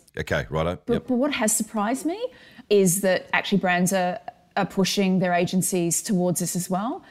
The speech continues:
Speaker 2: And the second thing that surprised me a little bit is that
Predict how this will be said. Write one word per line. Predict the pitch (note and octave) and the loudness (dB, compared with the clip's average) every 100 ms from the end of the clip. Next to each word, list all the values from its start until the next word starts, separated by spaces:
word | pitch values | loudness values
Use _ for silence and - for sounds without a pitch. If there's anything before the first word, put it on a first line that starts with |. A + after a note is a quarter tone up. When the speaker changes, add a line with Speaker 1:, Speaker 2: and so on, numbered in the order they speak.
| - - - | -20 -20 0
Speaker 2:
And | G#3+ G#3+ | 4 6
the | G#3 | 6
second | - A#3 A#3 | 4 2 4
thing | A3 G3 F3+ F3 | 4 2 0 0
that | F#3 E3 - | 0 0 -2
surprised | - F#3 F#3+ F#3 - | -4 -4 0 0 2
me | G#3 | 0
a | E3 | 0
little | F3 F#3 | 0 0
bit | F3 D#3+ - - | 0 -2 -4 -2
is | F#3+ F3+ E3+ - | 2 4 2 2
that | F3+ - | 0 0